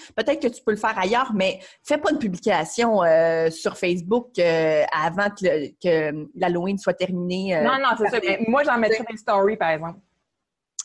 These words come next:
Speaker 1: Je sais, moi, je trouve ça
Speaker 2: Oui.
Speaker 1: exagéré. <laughs>
Speaker 2: Non, mais moi, l'année pa-, euh, moi, là, l'année passée, ben, en fait, à tous les années, j'écoutais de la musique de Noël au mois de juillet. Parce que je pensais déjà à mes produits, euh, tu sais, chercher mes boîtes. C'est sûr que, tu sais, moi, je suis pas dans, je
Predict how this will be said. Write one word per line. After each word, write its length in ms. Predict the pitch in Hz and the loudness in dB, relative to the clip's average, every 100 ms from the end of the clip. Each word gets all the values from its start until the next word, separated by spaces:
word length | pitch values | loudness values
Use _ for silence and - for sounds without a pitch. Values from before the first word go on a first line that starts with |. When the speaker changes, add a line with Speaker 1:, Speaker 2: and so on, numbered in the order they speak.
| - _ _ _ _ - - | -18 _ _ _ _ -20 -18
Speaker 1:
Je 200 | - 220 | -2 0
sais, 240 | 196 - 220 | 0 -2 0
moi, 120 | 240 269 | 0 0
je 60 | |
trouve 160 | - 202 | -2 -4
ça 120 | 214 | 0
Speaker 2:
Oui. 60 | 185 | 0
Speaker 1:
exagéré. 380 | 196 190 190 170 | 0 -4 -8 -4
<laughs> 540 | 180 - 285 269 294 | -2 0 -2 -2 -2
Speaker 2:
Non, 80 | 339 370 | 0 2
mais 80 | 269 | 2
moi, 140 | 320 403 - 254 | 2 2 0 0
l'année 240 | 240 240 | 0 0
pa-, 220 | 240 214 - | 0 0 2
euh, 80 | 208 | 2
moi, 220 | 226 294 | 2 0
là, 120 | 269 | -2
l'année 240 | 254 208 | 0 0
passée, 480 | 196 208 185 - 254 | 2 2 0 -4 -4
ben, 240 | 208 165 - | -2 -2 -2
en 80 | - | -4
fait, 120 | - | -4
à 60 | 226 | -6
tous 120 | - | -2
les 80 | 185 | 0
années, 340 | 175 185 233 180 | 0 0 -2 -6
j'écoutais 260 | 175 - | -8 -4
de 60 | 208 | -2
la 40 | |
musique 160 | 190 196 | 2 2
de 40 | 190 | 2
Noël 220 | 170 202 | 0 0
au 20 | |
mois 100 | 180 | -2
de 60 | 165 | -6
juillet. 260 | 160 156 _ _ _ _ _ _ _ _ _ _ _ _ _ | -10 -12 _ _ _ _ _ _ _ _ _ _ _ _ _
Parce 200 | 175 170 | -2 -2
que 80 | - | -4
je 60 | 185 | -6
pensais 220 | 185 196 180 | -4 -2 -2
déjà 240 | 175 202 | 0 0
à 20 | |
mes 140 | 196 170 | 0 -4
produits, 920 | - 180 165 165 190 196 208 208 202 | -6 -6 -4 -2 2 2 2 2 2
euh, 300 | 156 160 127 | 4 2 0
tu 80 | - | -6
sais, 60 | |
chercher 240 | 165 156 165 | -14 -12 -8
mes 100 | 151 | -6
boîtes. 380 | 147 143 165 - | 0 0 0 -4
C'est 80 | 208 | -10
sûr 100 | 294 | -10
que, 80 | - | -8
tu 40 | |
sais, 80 | 294 | -6
moi, 100 | 247 | -6
je 40 | |
suis 40 | - | 0
pas 80 | |
dans, 140 | 226 | 0
je 60 | 202 | 0